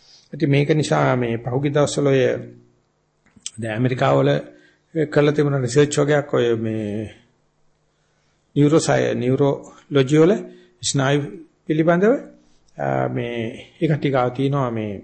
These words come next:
ඔළුවට මේ ඉලෙක්ට්‍රෝඩ්ස් එක සම්පන්-, සම්බන්ධ කරලා ඒ ඔළුවේ නිකුත් වෙන තරංග ක්‍රියාකාරී අවස්ථාවල් බලනකොට, අහනකොට, දකිනකොට වැඩ කරන හැටි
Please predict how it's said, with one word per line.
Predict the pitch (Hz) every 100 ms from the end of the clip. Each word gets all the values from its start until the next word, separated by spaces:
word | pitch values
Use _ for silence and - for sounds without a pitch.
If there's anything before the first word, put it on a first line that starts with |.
| - _ - - _ _ _ _ _ _ _ _ _ _ _ _ _ -
ඔළුවට | 131 139 135 131 120 113
මේ | 107 104 98 95 87 - _ - - _ _ _ -
ඉලෙක්ට්‍රෝඩ්ස් | 143 147 160 139 -
එක | 139
සම්පන්-, | - 127 131 151 143
සම්බන්ධ | 131 143 147 160
කරලා | 196 175 113 165 - - _ _
ඒ | 147
ඔළුවේ | 131 131 156
නිකුත් | 143 139 151
වෙන | 160 156 156
තරංග | 135 147 151 147 185 - - -
ක්‍රියාකාරී | - 139 139 135 127 127
අවස්ථාවල් | 123 123 - 127 117 131 151 -
බලනකොට, | 123 131 131 123 113 143 151
අහනකොට, | 151 117 135 131 123 143
දකිනකොට | 135 120 143 135 135 151 185 - - - - _ -
වැඩ | 131 131 139
කරන | 151 160 151
හැටි | 127 127 143